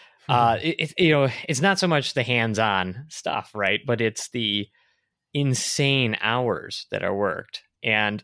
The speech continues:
Speaker 1: that, you know, the ability, you know, the, the twenty-eight hour shifts, the, you know, endless, endless time spent residing in the hospital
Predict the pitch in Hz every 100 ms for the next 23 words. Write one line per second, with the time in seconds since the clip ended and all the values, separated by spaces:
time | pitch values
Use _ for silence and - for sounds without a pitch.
0 | - 117 160 208 - _ _ _ _ _
1 | _ - 113 113 131 165 196 - 175 120
2 | 120 113 - 110 - 151 139 135 120 110
3 | - 113 107 - - 98 95 98 98 92
4 | _ _ _ _ - - 50 - - 139
5 | 135 127 120 - - - - - 147 123
6 | 117 - - - - 131 117 107 - 123
7 | 117 - _ _ _ _ - 120 123 127
8 | 113 98 123 - - 107 101 101 110 98
9 | - - - 104